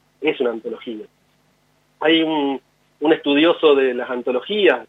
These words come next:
un teórico, en realidad es un, un, un gran intelectual del siglo, mediados,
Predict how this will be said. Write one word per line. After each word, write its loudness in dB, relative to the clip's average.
un -10
teórico, 2
en -4
realidad -2
es -12
un, -2
un, -8
un -4
gran 2
intelectual 0
del -4
siglo, -2
mediados, -2